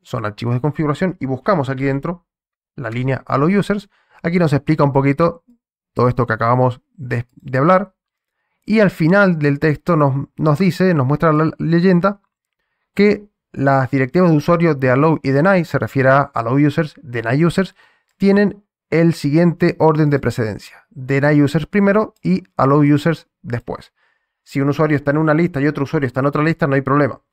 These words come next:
Ahora, si el mismo usuario está en las dos listas, siempre tiene precedencia deny users sobre allow users. Lo mismo puede verse dentro de deny users. Busquemos la opción deny users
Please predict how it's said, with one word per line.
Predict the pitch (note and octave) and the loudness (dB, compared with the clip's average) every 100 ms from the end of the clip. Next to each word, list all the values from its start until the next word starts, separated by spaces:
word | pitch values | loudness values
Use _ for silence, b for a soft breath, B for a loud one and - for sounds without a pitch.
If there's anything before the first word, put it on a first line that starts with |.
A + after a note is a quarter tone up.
| - | -8
Ahora, | C3 A#2 | -6 -6
si | - | -8
el | A#2 | -6
mismo | D3+ E3 | -2 0
usuario | D3 E3 C3 | 0 -2 -4
está | - | -4
en | A#2+ | -4
las | B2 | -2
dos | D#3 E3 | 0 0
listas, | F#3 - F#3+ F#3 b b | -2 0 -4 -4 b b
siempre | - F3+ E3+ | -2 2 2
tiene | D#3+ E3+ D#3 | 2 0 0
precedencia | D3 - F3 F3+ - G3 F#3+ _ _ - | -2 0 2 2 0 -4 -6 _ _ -10
deny | B2+ C#3 D#3+ F#3 F#3 | 0 2 4 2 2
users | F#3+ G3 G#3 _ _ | 0 -2 -6 _ _
sobre | - - D#3 D#3+ E3+ _ | -6 0 2 0 -2 _
allow | - B2+ C3+ B2+ | -4 0 2 0
users. | G#2+ - - - _ _ _ _ - | -2 -10 -18 -20 _ _ _ _ -4
Lo | C#3 | 0
mismo | D#3+ D3 C3 | 0 0 0
puede | D3 E3 | 2 2
verse | F3 F3+ C#3+ G3 F#3 - | 2 0 0 -2 -2 -8
dentro | C3+ D3 D#3+ D3+ - E3 E3+ - | -4 0 0 -4 -4 -2 -2 -4
de | - B2 C3+ D3 - _ | -14 -4 -2 -2 -6 _
deny | - C3 B2+ C3 D3+ C#3+ _ _ | -12 -8 -6 -4 -4 -6 _ _
users. | A2 B2 A2+ G#2 - - - - - _ _ _ _ _ | -12 -8 -8 -10 -16 -16 -20 -20 -20 _ _ _ _ _
Busquemos | - A#2+ A#2 A2 | -10 -8 -6 -4
la | B2+ A#2+ | -2 -2
opción | B2 - A2+ | -4 -10 -8
deny | A2+ C3+ F#3 | -4 -2 0
users | F#3+ G#3 G3+ | 0 -2 -6